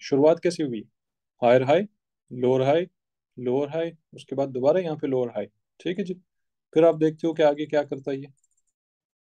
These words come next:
एक चीज भूल गए सारे,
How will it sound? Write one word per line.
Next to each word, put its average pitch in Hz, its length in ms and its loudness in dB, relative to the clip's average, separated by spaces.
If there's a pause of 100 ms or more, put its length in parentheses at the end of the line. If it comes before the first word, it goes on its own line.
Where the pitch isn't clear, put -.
(1040)
एक 135 220 4
चीज 139 360 -2 (100)
भूल 151 220 4
गए 156 160 6
सारे, 120 320 2